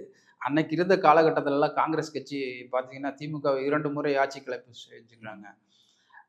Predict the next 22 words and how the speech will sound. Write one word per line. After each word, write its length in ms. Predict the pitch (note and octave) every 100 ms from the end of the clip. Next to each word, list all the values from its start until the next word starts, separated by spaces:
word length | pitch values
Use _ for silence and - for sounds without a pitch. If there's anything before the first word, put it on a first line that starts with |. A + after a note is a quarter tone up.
| _ _ _ C3
ஏதோ 200 | C3+ B2+
சின்ன 220 | C#3 C#3
சின்ன 220 | C#3 B2
காரணங்கள் 480 | B2+ C3+ C3+ B2+ A#2+
காட்டி. 400 | A2+ A2 G#2+ - _
ஆனா 200 | D3 E3+
வந்து 240 | E3 E3+ E3
இவங்க, 380 | E3 G#3 F#3+
ம், 320 | E3+ D#3+ D3 D3
ஸ்டைல் 380 | - D#3+ F3 D3
பாத்தீங்கன்னா, 480 | D3 C#3+ D3 C#3+ B2+
ம், 420 | A#2+ A#2+ A#2 A#2
பி 120 | D3 E3
ஜே 140 | E3
பியோட 300 | C#3 C#3 B2+
ஸ்டைல் 400 | - C3+ C3+ B2+
எந்த 400 | C3+ D#3+ F3 E3
கட்சியுமே, 520 | D#3 C#3+ - D#3 D#3 D3+
எந்த 280 | C3+ D3+
ஆட்சியுமே 380 | C#3 C#3 - D3+
கலைக்க 300 | - C3 C#3+
மாட்டாங்க. 280 | C#3+ B2 A2